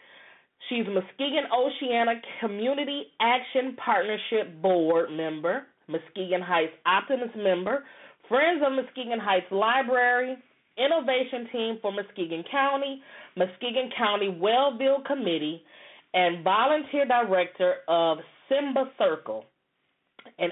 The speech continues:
African American male mentoring program. One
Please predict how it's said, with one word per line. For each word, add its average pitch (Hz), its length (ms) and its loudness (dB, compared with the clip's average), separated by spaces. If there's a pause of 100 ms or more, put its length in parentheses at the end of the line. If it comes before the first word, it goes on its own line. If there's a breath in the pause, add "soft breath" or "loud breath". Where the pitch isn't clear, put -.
(120)
African 214 380 0
American 208 520 0
male 226 340 4
mentoring 233 540 -4
program. 135 460 -2 (1160 loud breath)
One 233 480 0